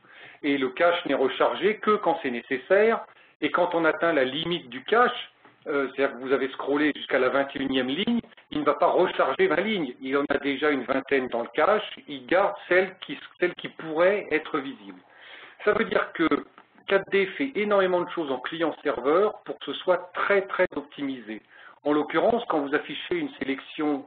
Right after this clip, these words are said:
qui, euh, qui, qui dans les colonnes contient des, des champs,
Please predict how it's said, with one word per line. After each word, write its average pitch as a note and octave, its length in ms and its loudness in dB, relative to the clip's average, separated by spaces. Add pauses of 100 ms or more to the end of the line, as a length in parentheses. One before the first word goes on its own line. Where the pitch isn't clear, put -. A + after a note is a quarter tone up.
(120)
qui, C3+ 160 -4
euh, A#2+ 140 -4 (120)
qui, A2+ 300 -16 (300)
qui B2 240 -14
dans C#3 180 0
les D#3 140 0
colonnes D#3+ 380 0
contient C#3 480 -2
des, A#2+ 320 -4
des G#2+ 400 -12 (160)
champs, A3+ 300 2